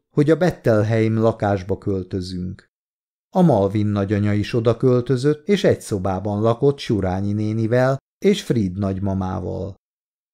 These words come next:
Kihagyom azt a sok veszekedést és idegességet, amik közben történtek. A Mári néni állandóan mondogatta, hogy milyen ügyetlen vagyok, erre én persze megsértődtem.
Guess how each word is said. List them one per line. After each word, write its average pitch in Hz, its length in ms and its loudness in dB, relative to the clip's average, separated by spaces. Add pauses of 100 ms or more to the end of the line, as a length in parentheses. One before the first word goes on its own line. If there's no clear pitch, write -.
(140)
Kihagyom 151 420 4
azt 131 280 0
a 120 40 2
sok 120 300 -2
veszekedést 117 800 0
és - 180 -6
idegességet, 120 920 0
amik 160 340 0
közben 92 480 -2
történtek. 95 840 -8 (680)
A 131 80 0
Mári 202 360 4
néni 147 580 2
állandóan 104 720 0
mondogatta, 110 840 -2 (260)
hogy 180 140 4
milyen 123 280 2
ügyetlen 107 560 0
vagyok, 113 400 0 (260)
erre 202 280 4
én 170 180 4
persze 135 360 2
megsértődtem. 95 1120 -6